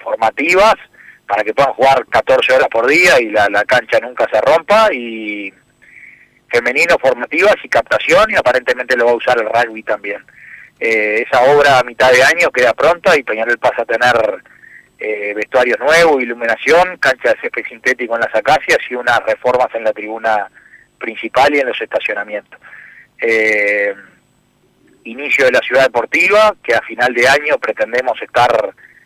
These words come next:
a final del veinte veintidós, inaugurando dos canchas de césped natural y una de césped sintético en la ciudad deportiva,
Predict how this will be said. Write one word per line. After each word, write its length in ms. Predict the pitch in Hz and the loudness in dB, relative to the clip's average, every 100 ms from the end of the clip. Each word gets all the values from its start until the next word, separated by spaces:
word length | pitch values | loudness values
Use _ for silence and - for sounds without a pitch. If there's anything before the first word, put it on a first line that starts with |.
| _ _ | _ _
a 100 | 110 | -8
final 260 | 117 117 123 | -6 -4 0
del 120 | 120 | 0
veinte 280 | 127 131 123 | 0 -2 -4
veintidós, 500 | 117 107 117 156 170 | -4 -4 0 2 2
inaugurando 640 | 131 113 110 123 120 113 | -2 -2 0 -2 0 0
dos 160 | 107 123 | 0 -2
canchas 360 | - 131 - 110 | -2 -2 -2 -2
de 80 | |
césped 260 | - 120 120 | -4 -8 -6
natural 460 | 110 - 117 151 139 | -6 -2 0 0 0
y 80 | |
una 220 | 123 123 113 | -6 -2 -2
de 100 | - | -2
césped 300 | 113 123 107 | -8 -8 -8
sintético 520 | 120 110 139 143 123 | -10 -4 -4 -4 -6
en 60 | 117 | -4
la 60 | 107 | -4
ciudad 200 | 117 113 | -2 0
deportiva, 640 | 110 110 139 170 185 175 | -2 -4 -2 2 2 2